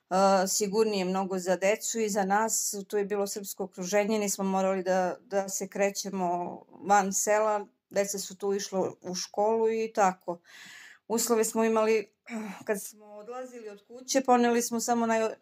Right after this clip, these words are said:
o-, ovaj, osnovnije stvari. E, računali smo da ćemo tu ostati privremeno dok se ne snađemo da krenemo za centralnu Srbiju, jer smo računali da je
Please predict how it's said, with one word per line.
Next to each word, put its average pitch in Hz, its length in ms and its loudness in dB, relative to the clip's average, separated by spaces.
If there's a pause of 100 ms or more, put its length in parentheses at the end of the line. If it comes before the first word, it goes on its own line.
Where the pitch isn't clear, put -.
(100)
o-, 214 280 -2
ovaj, 208 400 -2
osnovnije 220 580 0
stvari. 233 580 2 (1040)
E, 202 200 2
računali 233 460 4
smo 226 160 -2
da 226 100 2
ćemo 226 260 -2
tu 226 160 0
ostati 220 480 0
privremeno 254 1000 0
dok 240 300 0
se - 180 -2
ne 220 120 -2
snađemo 226 540 0
da 208 180 0
krenemo 208 500 0
za 190 140 -8
centralnu 196 540 -2
Srbiju, 214 520 0
jer 190 220 2
smo 185 220 -6
računali 202 500 -2
da 196 80 0
je 190 320 0